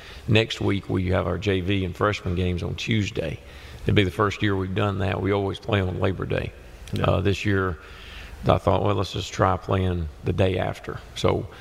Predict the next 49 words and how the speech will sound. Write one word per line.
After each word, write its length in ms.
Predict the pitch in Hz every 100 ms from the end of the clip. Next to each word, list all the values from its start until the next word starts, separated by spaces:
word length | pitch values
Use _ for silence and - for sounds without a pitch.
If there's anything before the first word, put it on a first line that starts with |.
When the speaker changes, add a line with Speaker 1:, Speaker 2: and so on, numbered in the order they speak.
| -
Speaker 1:
we'll 200 | 107 104
actually 280 | 101 95 101
come 240 | - 98
in. 320 | 95 98 92 85 - -
Again, 220 | 98 95
I 60 | 90
told 260 | - 101 101
you 80 |
about 280 | 85 90 -
the 60 | 87
rest 260 | 95 -
of 100 | 90
the 60 | -
sch-, 260 | - - -
the 100 | -
schedule 340 | 117 113 98 85
for 120 | 90
the 80 | 87
rest 180 | 90 -
of 60 |
this 180 | 95 -
week. 300 | 80 85 - - - - - -
We'll 100 | 92
be 160 | 90 95
off 240 | 95 90
Saturday, 400 | - 95 90 87
Sunday, 420 | - 104 98 90
come 180 | - 90
back 200 | 92 90
Monday 280 | 98 92 85
morning, 320 | 87 92 82
practice 400 | - 87 98 -
at 80 | -
seven 320 | - 87 87
A 240 | 87 87
M. 200 | 92 87 87 - - - - - -
And 140 | 92
that 180 | 92 90
gives, 420 | 101 90 82 - -
we're, 140 | - 92
we're 320 | - 98 101
always 260 | 95 95
a 20 | -
seven 300 | - 92 90
A 180 | 92
M 140 | 90 87
Monday 340 | 90 87 92
team 320 | 92 92 85
anyway. 400 | 92 95 85 -